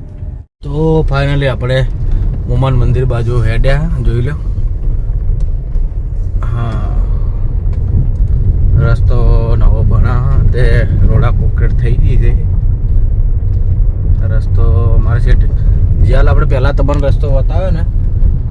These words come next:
અ, આગળ ગાડીઓ વાળી ત્યાં રસ્તો હારો નીકળે છે.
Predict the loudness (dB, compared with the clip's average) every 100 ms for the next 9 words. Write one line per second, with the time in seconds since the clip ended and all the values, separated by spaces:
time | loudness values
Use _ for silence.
0 | -2 -2 0 0 -2 -2 -2 -2 -4 -2
1 | 0 2 2 0 0 0 2 0 0 0
2 | 0 2 2 0 -2 -2 -2 -2 -2 -2
3 | -2 -4 -6 -4 -4 -4 -4